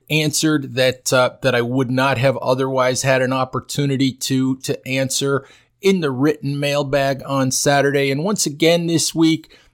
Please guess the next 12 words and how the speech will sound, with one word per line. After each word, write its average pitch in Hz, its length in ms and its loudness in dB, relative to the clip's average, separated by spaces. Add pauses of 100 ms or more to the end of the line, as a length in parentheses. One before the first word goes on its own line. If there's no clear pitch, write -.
(140)
there 143 260 4
are 139 400 2
a 127 180 -2 (120)
ton 175 680 0
of 135 360 2
questions 156 760 -2 (200)
for 233 440 2
the 156 100 -2
Big 123 360 -2
Blue 131 160 -2
View 127 240 -4
mailbag. 127 720 0